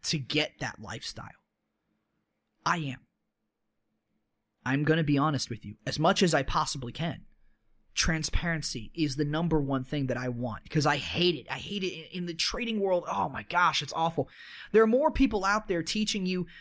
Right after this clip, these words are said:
uh, you know, showing you a lifestyle and not really sho-, teaching you a skill, the skill that's gonna take you there. Right? And, you know, I, I know, just bef-,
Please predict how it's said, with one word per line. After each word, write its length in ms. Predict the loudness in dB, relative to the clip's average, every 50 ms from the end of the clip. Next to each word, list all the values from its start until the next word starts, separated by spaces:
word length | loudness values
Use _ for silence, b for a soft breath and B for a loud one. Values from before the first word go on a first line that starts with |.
| B B B B B -6 -6
uh, 80 | -4 -4 -2
you 160 | 0 2 2
know, 60 | 4
showing 420 | 4 4 6 6 4 4 4 -6 -6
you 140 | -4 -4
a 20 | -4
lifestyle 920 | -4 -4 -4 -4 -4 -2 -2 -2 -2 -4 -4 -4 -4 -4 -4 -4 -6 -6 -6
and 140 | -8 -6 -2
not 200 | -2 -2 -2 -2 -4
really 340 | -2 0 2 2 2 2
sho-, 260 | 2 2 2 0 -2 -4 -6
teaching 400 | -4 -2 0 0 0 -2 -2 -2
you 180 | -4 -6 -4 -2
a 120 | -2 0 2
skill, 800 | 4 4 4 2 2 0 -2 -2 0 0 0 0 -2 -10 -16 _ _ _ _ _ _ _ _ _ 0
the 100 | 2 4
skill 360 | 4 2 2 2 0 2 2
that's 160 | 2 0 0
gonna 160 | -2 -2 -4
take 300 | -2 -2 -2 -2 -2 -2
you 80 | -4 -4
there. 200 | -4 -6 -16 -20 _ _ _ _ _ _ _ _ _ _ _ _ _ _ _ _ _ _ _ _ _ _ _ _ _ _ _ _
Right? 320 | -4 0 2 2 2 2 _ _ _ _ _ _ _ _ _ _ _ _ _ _ _ _ _ _ _ _ -20 -20 _ -4 0
And, 340 | 0 2 2 2 0 -2 -4 B B B B B B B
you 100 | 4 4
know, 60 | 4
I, 260 | 4 2 0 0 0 0
I 40 | 2 4
know, 160 | 4 2 2
just 460 | 0 -2 -2 0 0 0 0 -2 -4
bef-, 240 | -6 -6 -6 -10